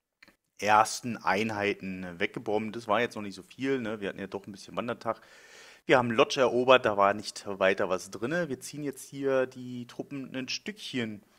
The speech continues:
Richtung Kielce, was einfach nur zur Begründung dient, ne? Hier den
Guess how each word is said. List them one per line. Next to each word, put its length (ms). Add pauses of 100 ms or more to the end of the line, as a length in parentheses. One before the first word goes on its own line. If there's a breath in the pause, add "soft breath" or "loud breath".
(500 soft breath)
Richtung 260
Kielce, 540 (680)
was 160
einfach 260
nur 460
zur 160
Begründung 440
dient, 320
ne? 200
Hier 420
den 560